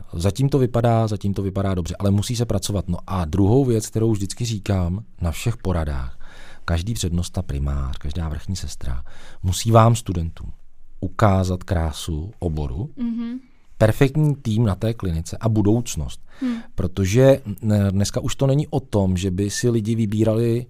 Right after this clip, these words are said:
Speaker 1: kde nastou-, kam nastoupí, jenom podle platového ohodnocení a
Speaker 2: No.
Speaker 1: nějakých benefitů. Ne.
Speaker 2: Hmm.
Speaker 1: Chceme každý z nás mít jasnou budoucnost a perspektivu,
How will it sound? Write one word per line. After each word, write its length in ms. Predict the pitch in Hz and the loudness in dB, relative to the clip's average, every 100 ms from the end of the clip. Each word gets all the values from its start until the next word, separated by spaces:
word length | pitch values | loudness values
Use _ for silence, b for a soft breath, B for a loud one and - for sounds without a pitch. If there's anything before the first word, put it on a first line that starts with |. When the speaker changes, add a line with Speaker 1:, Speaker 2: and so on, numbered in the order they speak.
| - - - | -14 -16 -2
Speaker 1:
kde 200 | 92 117 | 4 4
nastou-, 360 | 107 - 101 | 2 -2 -2
kam 160 | 92 110 | 2 2
nastoupí, 580 | 101 - 104 104 110 113 B B | 2 0 -2 0 -4 -4 B B
jenom 340 | 90 117 123 127 | 8 10 10 8
podle 240 | 107 110 | 4 2
platového 380 | 104 90 98 90 | 0 -2 -4 -4
ohodnocení 560 | 85 87 90 - 87 | -2 0 -2 0 -2
a 60 | 82 | -2
Speaker 2:
No. 60 | 85 | -2
Speaker 1:
nějakých 260 | 90 101 | -2 0
benefitů. 380 | 90 92 87 - - | 0 0 0 -4 2
Ne. 240 | 95 80 B | 2 2 B
Speaker 2:
Hmm. 100 | 247 226 226 B | -12 -12 -14 B
Speaker 1:
Chceme 480 | - - - 107 110 | -14 -4 4 6 6
každý 380 | - 90 95 113 | 4 0 0 -2
z 60 | 101 | 0
nás 440 | 71 69 71 - | 0 -2 -4 -2
mít 300 | 85 90 - | 2 2 0
jasnou 340 | 76 82 107 107 | -4 -2 0 0
budoucnost 400 | 98 131 143 - | 0 -2 -4 -6
a 80 | 117 | 0
perspektivu, 640 | 123 117 - - 80 | 2 2 -2 -4 -6